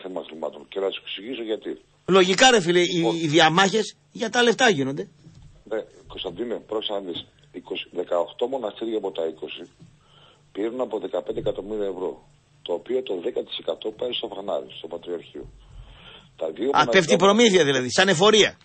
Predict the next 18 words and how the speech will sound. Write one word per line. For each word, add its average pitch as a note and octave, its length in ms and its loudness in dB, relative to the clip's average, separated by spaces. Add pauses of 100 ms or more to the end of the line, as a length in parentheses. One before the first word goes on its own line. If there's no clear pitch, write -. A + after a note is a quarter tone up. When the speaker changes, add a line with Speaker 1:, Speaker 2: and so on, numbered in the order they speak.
Speaker 2:
Ναι. C3+ 260 -6 (480)
Speaker 1:
Τα D#2+ 120 -8 (100)
δύο B2+ 140 0
μοναδικά B2+ 460 -2
μονα-, A#2 340 -4
εάν A2+ 440 0
θα A2+ 120 0
πας B2+ 260 -2
ποτέ G#2 220 -6
στο A2+ 160 -4
Άγιο F2 300 -2
Όρος F#2+ 300 -6 (180)
και - 160 -6
δεις A2 360 -6 (240)
το F#2 140 -4
τι - 160 -10
γερανός A2 640 -2
πέφτει F2+ 420 -4